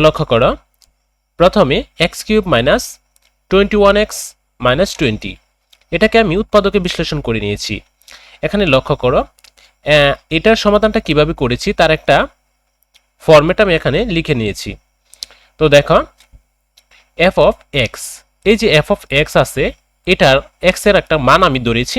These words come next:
মাইনাস ওয়ান। x এর মান যদি মাইনাস ওয়ান ধরি তাহলে আমরা জিরো পাবো। যেমন f of x equal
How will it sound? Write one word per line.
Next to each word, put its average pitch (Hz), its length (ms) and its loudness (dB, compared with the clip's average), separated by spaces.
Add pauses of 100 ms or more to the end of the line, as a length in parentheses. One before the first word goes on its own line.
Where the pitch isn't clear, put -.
(100)
মাইনাস 135 320 2
ওয়ান। 87 120 -6 (600)
x - 20 -10 (140)
এর 196 60 2 (380)
মান 135 180 2 (100)
যদি 170 120 2 (100)
মাইনাস 135 280 2
ওয়ান 143 180 0
ধরি 127 220 -2
তাহলে 190 240 0
আমরা 185 140 4 (120)
জিরো 127 240 2
পাবো। 95 180 0 (260)
যেমন 185 200 4 (760)
f - 100 -20
of 170 60 -4 (220)
x - 40 -6 (140)
equal 147 260 0